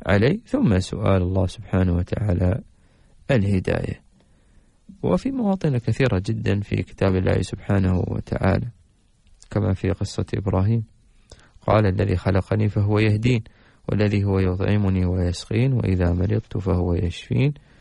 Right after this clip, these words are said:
ثم سأل الله سبحانه وت-، "والذي يميتني ثم يحيين، والذي أطمع أن يغفر لي خطيئتي يوم الدين". كل هذا ثناء على الله سبحانه وتعالى. ثم دعا الله جل وعلا.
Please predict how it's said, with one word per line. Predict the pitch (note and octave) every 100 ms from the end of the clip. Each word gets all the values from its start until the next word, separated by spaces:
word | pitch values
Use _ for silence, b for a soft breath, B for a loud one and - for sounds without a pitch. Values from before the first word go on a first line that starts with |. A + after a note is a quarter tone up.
| b b b b b b _ _ _ _ _ _ - - _ -
ثم | - C#3+ D3 - - - - -
سأل | - - C#3+ C3
الله | A#2 A2+
سبحانه | G#2+ G2+ - A2 G2+
وت-، | F#2+ F#2
"والذي | B2 A2+ A2+ G2
يميتني | F2+ F#2+ G#2+ - F#2+
ثم | F2+ A2 G#2+
يحيين، | F#2+ E2+ A#2+ D3+
والذي | A#2 F#2+ F#2 G2+
أطمع | G2+ - F#2 F2+
أن | F#2
يغفر | F#2 F2 F#2
لي | F#2 F#2+
خطيئتي | - F#2 F#2 F#2 -
يوم | G2 F2+ F2
الدين". | G2+ A#2 E3 G3 b b b
كل | G#3 F3+
هذا | A#2 C3+ B2+
ثناء | - G#2+ F#2+
على | F2+
الله | F#2+ F#2+
سبحانه | F2+ - - G2+
وتعالى. | F2+ - - - A2 b b b b b b b b b b -
ثم | B3 C4+ B2+
دعا | B2 F#2
الله | G2 G2
جل | F#2+ F#2 F2
وعلا. | F2+ E2+ F#2 G#2